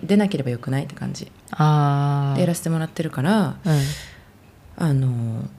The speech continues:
Speaker 1: そんな感じなんです。
Speaker 2: なるほど。
Speaker 1: そう、だから別に、冒険したくないとかでもないけど、
Speaker 2: うん。
Speaker 1: まあ、うん。別に嫌いなわけでもないんだけど、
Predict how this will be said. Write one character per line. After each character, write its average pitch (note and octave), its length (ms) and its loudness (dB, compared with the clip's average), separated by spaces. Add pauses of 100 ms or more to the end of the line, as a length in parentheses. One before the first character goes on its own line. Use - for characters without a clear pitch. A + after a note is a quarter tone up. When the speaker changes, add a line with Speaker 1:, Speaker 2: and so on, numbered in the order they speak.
(280)
Speaker 1:
そ - 200 0
ん - 20 4
な F3 80 2
感 - 180 -4 (120)
じ D3 120 -4
な D#3 100 0
ん C3+ 60 -2
で B2+ 80 -8
す。 - 240 -6 (240)
Speaker 2:
な F#3+ 180 12
る F#3 60 10
ほ F3+ 140 6
ど。 E3+ 180 6
Speaker 1:
そ G3+ 120 4
う、 - 20 2
だ G3+ 100 2
か G3 120 -2
ら D#3+ 200 -2
別 E3+ 260 -4
に、 F#3+ 280 2 (1300)
冒 C#4+ 380 6
険 D#4 340 4
し - 100 0
た E4+ 140 4
く D#4 120 4
な D#4 140 6
い D#4 60 0
と D4+ 100 0
か C4+ 100 2
で B3+ 80 2
も A3+ 120 2
な A3+ 140 2
い A#3 80 0
け A3+ 160 -2
ど、 F#3 440 2 (380)
Speaker 2:
う G3+ 60 4
ん。 - 20 8
Speaker 1:
ま F#3+ 120 10
あ、 D#3+ 60 2 (500)
う G3+ 80 4
ん。 E3 200 2 (220)
別 A3+ 160 -2
に A3 100 0
嫌 C#4+ 160 6
い D#4 40 6
な D#4+ 100 4
わ D#4+ 100 2
け C4 120 0
で G#3+ 60 2
も F3+ 140 4
な F3 120 2
い F#3 40 4
ん F#3+ 60 4
だ E3+ 80 0
け - 120 -6
ど、 C3 360 -2